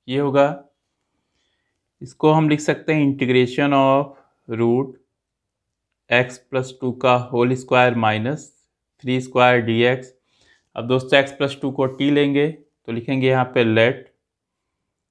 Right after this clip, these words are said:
x plus two equals to t। तो दोस्तों इसको डिफरेंशिएट करके करेंगे तो dx कितना आएगा यहाँ पे, dt आएगा। आपने किया है, कई बार किया इसे।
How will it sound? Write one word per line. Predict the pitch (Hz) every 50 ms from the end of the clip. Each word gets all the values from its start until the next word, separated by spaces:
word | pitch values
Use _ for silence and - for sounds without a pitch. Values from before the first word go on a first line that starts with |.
| _ _ _ _ _ _ -
x | 120 123 123 127 - - _
plus | - 131 127 127 -
two | - - 123 117 113
equals | 110 107 - 110 107 104 - - -
to | - 160 202 226 - _ _ _ _ _ _ _ _ _ -
t। | 120 104 98 - -
तो | - 113
दोस्तों | 117 117 120 - 143
इसको | 131 - 143 135
डिफरेंशिएट | 127 131 127 - 139 131 127 123 - 131 131 139 147 - -
करके | 147 135 139 156 143
करेंगे | 139 143 139 139 143 143 151
तो | 147 143 127 117
dx | 120 120 127 135 139 135 -
कितना | - 143 131 - - 135 131
आएगा | 127 123 127 127
यहाँ | 127 127 127 127 -
पे, | 160 185 220 - _ _ _ _ _ -
dt | 120 110 117 113 117 139 139
आएगा। | 135 135 131 143 143
आपने | 127 117 - 120 113 110
किया | 113 - 123 131 135 135
है, | 131 123 -
कई | - 110 110 117
बार | 120 123 123 123 -
किया | - 127 123
इसे। | 120 123 - 143